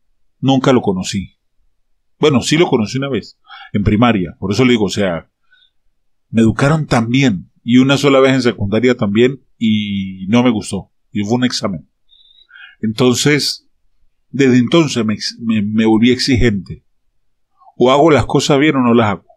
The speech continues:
Así que yo quiero que tú aprendas eso. O haces las cosas bien o no las hagas. Para hacer la vaina de manera mediocre, no las hagas. Simplemente diga, "No, no quiero, no puedo", y listo.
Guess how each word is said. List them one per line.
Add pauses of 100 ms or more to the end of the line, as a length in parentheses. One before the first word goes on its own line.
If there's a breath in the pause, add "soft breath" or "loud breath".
(2750)
Así
que
yo
quiero
que
tú
aprendas
eso. (1700)
O
haces
las
cosas
bien
o
no
las
hagas. (800)
Para
hacer
la
vaina
de
manera
mediocre,
no
las
hagas. (440)
Simplemente
diga,
"No,
no
quiero,
no
puedo",
y
listo.